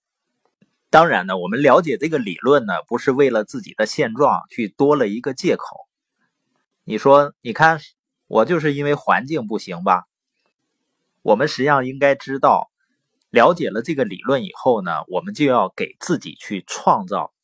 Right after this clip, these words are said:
更好的环境。因为人和动物最大的区别就是人可以选择的。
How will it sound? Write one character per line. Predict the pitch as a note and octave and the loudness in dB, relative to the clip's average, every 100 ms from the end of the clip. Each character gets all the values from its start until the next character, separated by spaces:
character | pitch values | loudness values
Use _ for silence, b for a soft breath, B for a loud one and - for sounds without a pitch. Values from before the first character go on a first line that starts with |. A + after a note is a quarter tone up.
| _ | _
更 | D#3+ G#2+ | -4 -4
好 | - - | -8 -10
的 | E2+ | -10
环 | - D#2+ F#2 | -10 -12 -10
境。 | F#2+ G2+ - _ _ _ _ _ _ _ _ _ _ _ | -12 -14 -14 _ _ _ _ _ _ _ _ _ _ _
因 | D3 | 0
为 | D3 | 2
人 | C3+ G2 G#2 D3+ | 2 0 -4 -6
和 | - G#2+ | -4 -4
动 | - D#3+ G2+ | -2 -4 -4
物 | E2+ - | -8 -10
最 | - B2 | -6 -2
大 | B2+ A2+ | 0 0
的 | F#2 | -2
区 | - G#2 F#2 | -8 -8 -8
别 | E2+ E2 | -8 -10
就 | - G2+ | -8 -10
是 | F#2 | -8
人 | F2 A#2 | -10 -8
可 | - | -10
以 | A2 | -10
选 | A2+ - - - | -10 -12 -12 -12
择 | - - D#2 | -14 -14 -10
的。 | F#2+ | -10